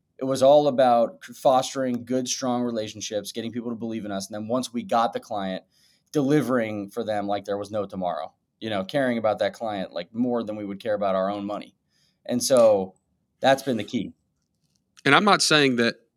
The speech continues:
Speaker 2: <laughs> that you have a crappy agency or you're not special, right? I'm not saying that, because even some of the things like the awards that you've won for diversity have nothing to do with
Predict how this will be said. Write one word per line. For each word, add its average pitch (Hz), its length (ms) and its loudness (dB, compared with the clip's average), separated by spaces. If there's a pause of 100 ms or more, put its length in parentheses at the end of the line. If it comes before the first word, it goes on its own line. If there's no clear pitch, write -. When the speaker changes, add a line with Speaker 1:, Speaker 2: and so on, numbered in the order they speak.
(120)
Speaker 2:
<laughs> - 340 -10
that 185 380 2
you 151 80 0
have 139 100 -2
a 123 40 -6
crappy 135 400 4
agency 120 500 2
or 110 40 0
you're 117 160 4
not 123 200 2
special, 104 360 0
right? 113 140 -2
I'm 120 100 0
not 135 180 -2
saying 120 260 0
that, 110 200 -4 (380)
because 131 240 4
even 190 300 6
some 170 260 2
of 135 140 -2
the 127 60 -4
things 127 340 -2
like 120 160 -2
the 120 80 -2
awards 120 320 0
that 110 100 -10
you've 113 80 -8
won 117 140 -2
for 113 120 -8
diversity 107 520 0
have 107 140 -2
nothing 139 300 2
to 120 60 0
do 120 220 2
with 107 260 -2